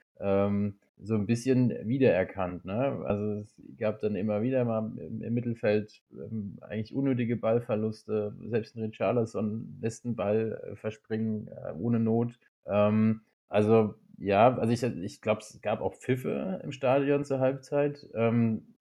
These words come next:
find, da bin ich eigentlich nie ein Freund von. Also, aber ich war jetzt nicht total überrascht, dass es die gab, ja. Also, ich würd meine Mannschaft, glaub ich, nie auspfeifen, aber, ähm, ich war nicht komplett überrascht, weil, ja, man darf da, denke ich, mehr erwarten. Absolut gegen Tabellenletzten, ja,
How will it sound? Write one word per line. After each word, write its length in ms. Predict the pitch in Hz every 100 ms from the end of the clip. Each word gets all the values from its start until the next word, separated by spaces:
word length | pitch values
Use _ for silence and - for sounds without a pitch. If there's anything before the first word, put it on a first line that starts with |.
| -
find, 240 | 127 135 117
da 80 |
bin 120 | 117 131
ich 160 | 120
eigentlich 200 | 117 110
nie 120 | 131
ein 60 | 135
Freund 320 | - 117 131
von. 400 | - 135 139 135
Also, 260 | - 117 113
aber 440 | - 113 117 110 -
ich 240 | - _ -
war 100 | 120
jetzt 120 | 123
nicht 120 | 127
total 260 | 135 127 135
überrascht, 380 | 139 123 127 120
dass 100 | 104
es 180 | 107 -
die 120 | 104
gab, 340 | 98 87 85 92
ja. 300 | 101 127 110
Also, 180 | 107
ich 100 | 107
würd 180 | 117 110
meine 180 | 110 110
Mannschaft, 300 | 110 113 113
glaub 180 | 113 110
ich, 80 | 110
nie 160 | 139 95
auspfeifen, 720 | 120 123 107 113 127 143 131
aber, 320 | 104 110 110 - - -
ähm, 580 | - 107 107 110 110 104 - _ -
ich 200 | - - _ -
war 240 | 101 113
nicht 160 | 135 -
komplett 280 | 131 131
überrascht, 500 | 120 113 104 135 -
weil, 280 | 127 123 120 -
ja, 240 | - 104 87
man 280 | 85 101 98
darf 300 | 101 123 -
da, 160 | 107
denke 400 | 107 - 110 110
ich, 140 | 113 113
mehr 200 | 117 80
erwarten. 560 | 92 87 82 - 87
Absolut 440 | 98 - - 107 -
gegen 260 | 95 98
Tabellenletzten, 960 | 101 92 95 92 101 123 - 131 135 113
ja, 460 | 90 101 156 143